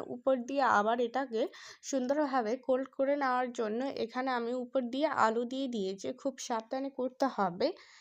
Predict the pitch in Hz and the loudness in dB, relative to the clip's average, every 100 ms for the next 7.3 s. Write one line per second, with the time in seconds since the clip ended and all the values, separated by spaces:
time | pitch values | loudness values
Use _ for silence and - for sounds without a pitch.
0 | - 240 247 240 247 277 - 226 - 247 | -12 0 0 0 -2 0 2 2 0 -2
1 | 262 226 240 247 277 254 208 185 269 262 | -2 2 2 2 -2 -2 -4 -6 -6 -4
2 | 254 247 226 233 240 285 - 202 180 202 | -4 -6 -6 -6 -6 -10 -2 0 2 2
3 | 285 - 214 - 247 262 262 - 269 262 | 0 2 0 -2 -4 -2 -4 -4 -6 -6
4 | - 240 220 254 269 254 - - 247 233 | -8 -6 -4 -6 -6 -6 -4 2 2 2
5 | 214 233 247 247 247 247 269 233 220 - | -4 -6 -6 -4 -6 -4 -2 0 -2 -2
6 | 247 247 247 254 262 262 247 254 - 196 | -4 -2 -4 -2 -2 -4 -4 -4 -2 -4
7 | 196 208 | -4 -4